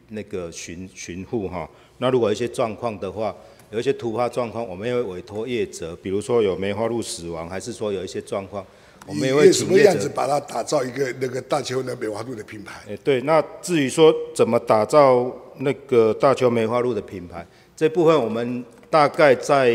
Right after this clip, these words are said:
Speaker 1: 每个旅展，大概梅花鹿也是我们蛮重要的一个景-，那个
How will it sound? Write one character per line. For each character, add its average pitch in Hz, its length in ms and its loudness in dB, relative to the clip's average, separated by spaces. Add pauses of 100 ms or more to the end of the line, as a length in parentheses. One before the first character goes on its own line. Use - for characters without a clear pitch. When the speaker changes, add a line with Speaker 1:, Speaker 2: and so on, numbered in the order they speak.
(160)
Speaker 1:
每 98 120 -4
个 110 120 -2
旅 101 180 -8
展， 87 320 -8
大 117 180 -4
概 113 180 -4 (180)
梅 107 180 -6
花 127 140 -2
鹿 131 140 0
也 95 100 -2
是 131 120 -6
我 107 60 -2
们 95 200 -8 (280)
蛮 107 280 -6
重 123 180 4
要 117 100 4
的 104 100 2
一 98 40 4
个 - 120 -4 (680)
景-， 104 300 -6
那 120 120 -6
个 117 100 2